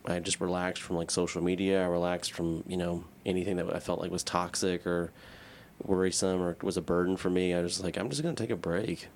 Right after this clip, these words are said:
And I did. And in a lot of ways, that's very good. It just, I kinda want, like, the structure to return.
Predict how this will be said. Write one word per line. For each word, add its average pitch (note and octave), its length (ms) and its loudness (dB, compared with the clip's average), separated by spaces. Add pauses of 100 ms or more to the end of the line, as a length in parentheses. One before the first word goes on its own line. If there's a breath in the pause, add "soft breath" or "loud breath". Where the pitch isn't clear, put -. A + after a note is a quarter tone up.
And F#2+ 100 -8
I F#2+ 60 -4
did. F2 380 0 (260)
And F#2 120 0
in G2+ 140 2
a G2 60 4
lot G#2 200 4
of G#2 60 4
ways, F2+ 160 2
that's F2 140 0
very E2+ 240 2
good. C#2 300 0
It B1 80 -4
just, E2+ 260 -2
I - 60 -2
kinda F2 240 0
want, E2 260 -2
like, B1+ 240 -4 (320 loud breath)
the - 100 2
structure - 540 0
to - 100 -2
return. - 480 -4